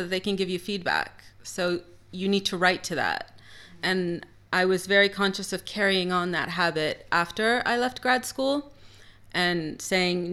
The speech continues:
"No, I need to have a routine." Even if I'm not working on a project, weekend is writing time. I mean, now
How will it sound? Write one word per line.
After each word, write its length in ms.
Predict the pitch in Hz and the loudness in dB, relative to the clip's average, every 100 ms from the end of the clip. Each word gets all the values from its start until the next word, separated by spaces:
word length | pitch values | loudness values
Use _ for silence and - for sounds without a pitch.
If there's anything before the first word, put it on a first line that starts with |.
| 185 | 0
"No, 60 | 220 - - 190 | 0 -2 -4 -2
I 20 | 196 | 0
need 120 | 196 196 | -2 -2
to 60 | 190 | -2
have 80 | 175 | -2
a 40 | 170 175 | -2 -4
routine." 540 | - 254 269 269 269 269 - - - - - - | -4 -2 0 2 0 -2 -6 -20 -20 -20 -10 -2
Even 120 | 220 254 | 2 2
if 40 | 262 | 2
I'm 80 | 247 240 | 2 2
not 80 | 214 | 2
working 180 | 220 220 | 0 0
on 40 | 190 | 0
a 60 | 185 202 | -2 -2
project, 440 | 196 117 - - - - - - 185 | 0 -2 -4 -6 -20 -20 -20 -6 -4
weekend 280 | 208 214 196 180 | -2 0 0 2
is 80 | 175 | 2
writing 260 | 180 180 165 151 | 2 0 -2 -2
time. 200 | 110 - 180 | -4 -6 -10
I 20 | 160 | -6
mean, 100 | 160 | -6
now 80 | 165 | -4